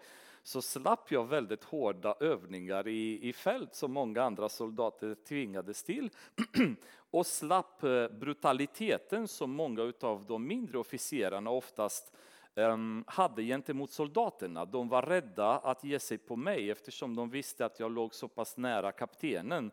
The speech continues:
Så de rörde inte mig, medan s-, andra soldater kunde åka på stryk och sparkar och så vidare utav löjtnanter och så. Ehm, så det, ma-, jag hade en ganska så behaglig position där som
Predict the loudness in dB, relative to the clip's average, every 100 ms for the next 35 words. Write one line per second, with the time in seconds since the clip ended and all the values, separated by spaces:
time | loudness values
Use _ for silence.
0 | -10 -20 -20 -12 -8 -4 0 2 2 2
1 | 0 0 -2 -2 0 2 2 0 -2 0
2 | 2 0 -6 -18 -20 -4 -2 0 -2 -2
3 | -2 0 0 0 -4 -6 -4 -2 -4 -8
4 | -8 -12 -8 -6 -6 -6 -6 -6 0 2
5 | 2 0 -2 -2 -2 -6 -6 -6 -4 -4
6 | -4 -4 -6 -4 -4 -6 -8 -6 -6 -8
7 | -8 -8 -8 -10 -10 -18 -20 -20 -20 -20
8 | -8 2 4 4 0 -4 -6 -8 -14 -4
9 | -2 2 4 2 0 -2 0 2 0 2
10 | 0 2 0 0 -2 -4 -4 -2 2 4
11 | 2 0 -2 -2 -4 -4 -4 -4 -2 -2
12 | -2 -6